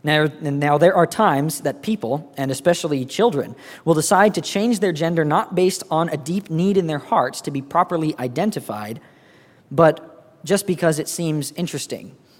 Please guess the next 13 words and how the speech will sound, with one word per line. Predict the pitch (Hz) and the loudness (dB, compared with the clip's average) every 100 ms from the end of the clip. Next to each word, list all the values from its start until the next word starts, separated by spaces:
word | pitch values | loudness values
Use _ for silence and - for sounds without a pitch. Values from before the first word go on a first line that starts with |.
| _ | _
or | 165 156 | 4 6
because | 156 - 151 139 139 | 2 2 2 2 0
it | 139 | -4
gets | 160 151 | -4 -4
a | |
positive | - 165 165 147 135 | -2 -2 0 -2 -2
reaction | 139 143 - - 113 | 0 -2 -4 -8 -8
from | 139 131 | -6 -2
like-minded | 143 139 139 127 127 127 | -2 -2 -4 -2 -6 -6
fan-, | 147 131 131 - | -6 -4 -6 -4
friends | 180 165 151 - | -2 0 -2 -4
and | 139 135 | -8 -4
family. | 151 135 107 90 | -2 -2 -4 -12